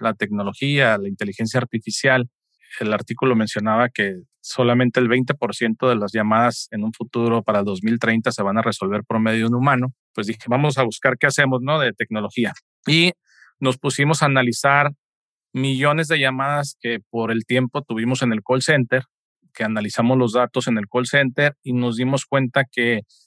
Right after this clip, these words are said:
del veinticinco al treinta por ciento de las llamadas que se generaban al call center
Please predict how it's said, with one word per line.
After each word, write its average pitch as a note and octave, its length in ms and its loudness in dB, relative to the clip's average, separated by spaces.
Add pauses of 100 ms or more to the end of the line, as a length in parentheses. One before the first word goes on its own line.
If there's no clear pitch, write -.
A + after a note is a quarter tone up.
(140)
del A#2+ 180 4
veinticinco C3 680 0
al E3 140 2
treinta D3 340 -4
por B2 260 -6
ciento B2+ 360 -2
de D3 80 4
las B2 160 2
llamadas A2 520 0
que A#2+ 120 -4
se A#2 160 -4
generaban A#2 580 2
al G#2+ 180 0
call C3+ 140 0
center E3 440 -2